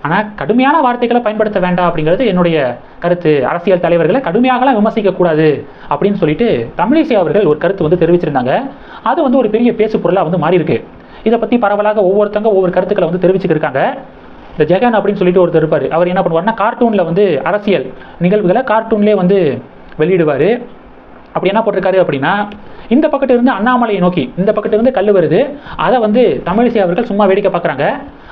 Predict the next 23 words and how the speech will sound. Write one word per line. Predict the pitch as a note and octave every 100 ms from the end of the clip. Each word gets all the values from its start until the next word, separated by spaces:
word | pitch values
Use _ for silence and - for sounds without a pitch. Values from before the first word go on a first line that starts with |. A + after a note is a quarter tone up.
| -
அதுக்கு | D#3 B3+ B3
ஒரு | G#3 F3
ரியாக்ஷன் | C4 D4 D4 G3+
கல்லு, | F3 D3 B2 - - - - -
இவங்க | D#3+ F#3
எரிஞ்ச | F3 B3 C4+
கல்லுக்கு | B3+ A3+ B3+
பதிலடி | F#3 A#3 A#3
இவங்க | F#3 A3+
இந்த | F3+ G#3+
சைடுல | B3+ A#3 A3+
இருந்து | A#3+ B3 F3 C#3 -
கொடுக்கும்போது, | - A#3 A#3 F#3 D3+ A#3+ E4 - - -
"இல்ல, | G3+
இல்ல, | F#3 E3+ D#3 -
இது | D#3+
வந்து | D#3+ F#3
தப்பு" | E3+ -
அப்படின்னு | E3+ C#3+ D3+ G#3
தமிழிசை | A#3 G#3 A#3+ A3
அவர்கள் | F3 -
சொல்ற | F3 F3 F#3
மாதிரி | D#3 A#3+ D4+